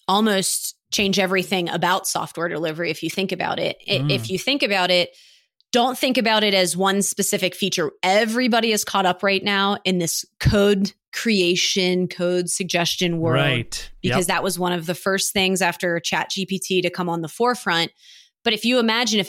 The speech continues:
Speaker 1: every developer in the world is using something to help them write code faster, it's not necessarily more secure. It's not necessarily properly tested.
Speaker 2: Mm.
Speaker 1: It's not
Speaker 2: Mm-hmm.
Speaker 1: necessarily integrating with the other code.
Speaker 2: Mm-hmm.
Speaker 1: And so GitLab's unique position and perspective, since we've always been a platform, is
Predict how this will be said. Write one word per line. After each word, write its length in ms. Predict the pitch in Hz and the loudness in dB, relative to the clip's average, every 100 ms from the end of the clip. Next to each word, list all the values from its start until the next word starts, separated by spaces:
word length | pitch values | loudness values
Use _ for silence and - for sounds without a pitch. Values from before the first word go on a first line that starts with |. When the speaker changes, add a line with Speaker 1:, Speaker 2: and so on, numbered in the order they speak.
| - | -2
Speaker 1:
every 360 | 220 240 254 285 | 0 0 2 0
developer 440 | 240 208 208 220 | 2 2 0 0
in 100 | 214 | 0
the 60 | 202 | 0
world 340 | 175 175 190 | 2 2 2
is 180 | 202 165 | 2 0
using 280 | 180 180 185 | 0 0 0
something 400 | - 175 180 175 | -2 -4 -2 -2
to 80 | 160 | -2
help 220 | 175 170 | -4 -2
them 140 | 190 | -2
write 220 | 175 165 - | 0 -2 -2
code 240 | 175 165 | -4 -2
faster, 520 | 165 - - 240 262 269 _ _ _ - | -4 -4 -4 -2 -2 -6 _ _ _ -4
it's 160 | 214 | -2
not 200 | 220 220 | 2 2
necessarily 560 | 226 - 202 220 208 202 | 0 -2 0 2 4 2
more 200 | 190 185 | 2 0
secure. 580 | - 190 - 156 - 160 _ _ _ | -2 -4 -2 -2 -2 -8 _ _ _
It's 200 | 196 - | -6 0
not 180 | 214 202 | 0 0
necessarily 500 | 208 208 - 202 190 | 0 -2 0 0 0
properly 440 | 180 190 185 185 170 | 0 -2 0 -2 0
tested. 400 | 156 143 135 135 | -2 -2 -4 -6
Speaker 2:
Mm. 40 | |
Speaker 1:
It's 160 | 135 170 | -6 -2
not 180 | 170 | 0
Speaker 2:
Mm-hmm. 80 | 190 | 0
Speaker 1:
necessarily 500 | 208 143 131 202 190 | 0 0 0 0 0
integrating 600 | - 214 202 175 156 156 | 0 0 2 2 0 -2
with 120 | 156 | -6
the 100 | - - | -6 -4
other 220 | 175 180 | -2 -2
code. 440 | - 180 143 135 - - | 0 -2 -2 -6 -10 -8
Speaker 2:
Mm-hmm. 200 | 151 139 - | -4 -4 -2
Speaker 1:
And 160 | 214 | 0
so 440 | 127 233 202 190 190 185 | 0 2 2 2 -2 -4
GitLab's 640 | 214 214 247 214 202 185 | -2 0 0 0 0 0
unique 300 | 202 196 185 | 0 0 0
position 400 | 196 175 180 - | -4 -2 -2 0
and 140 | 170 165 | -2 -4
perspective, 460 | 170 - 170 175 | -6 -4 -4 -4
since 220 | - 165 - | -6 -6 -4
we've 140 | 160 | -2
always 240 | 160 165 | -2 -2
been 120 | 175 165 | -4 -8
a 40 | |
platform, 560 | - 294 - - 202 185 | -4 -4 -2 -4 -2 0
is 200 | 175 | -2